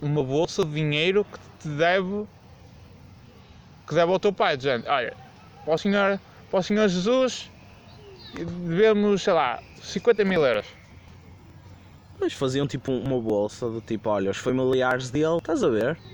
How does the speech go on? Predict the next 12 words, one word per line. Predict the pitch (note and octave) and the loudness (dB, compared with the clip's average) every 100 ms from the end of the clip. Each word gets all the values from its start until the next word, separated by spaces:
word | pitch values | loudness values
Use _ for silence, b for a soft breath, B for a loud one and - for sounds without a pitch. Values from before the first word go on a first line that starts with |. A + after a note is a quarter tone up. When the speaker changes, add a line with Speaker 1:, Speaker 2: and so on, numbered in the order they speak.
| - | -8
Speaker 1:
Sim, | C#3 B2 | -6 -4
ele | B2 C3 | -2 -2
recebe. | - C#3+ B2+ - - | -2 -6 -6 -8 -10
Pois, | F3 F#3 - - | -4 -4 -6 -12
é | B2+ | -8
muito | C#3 C3+ | -8 -8
importante. | F2+ C3 C#3 - - | -8 -8 -8 -12 -4
Speaker 2:
Nem, | E3+ D3+ | -2 0
nem | G#3 G#3+ | 0 0
que, | - F3 | 0 0
nem | E3+ F#3 | 2 0
que | - | 2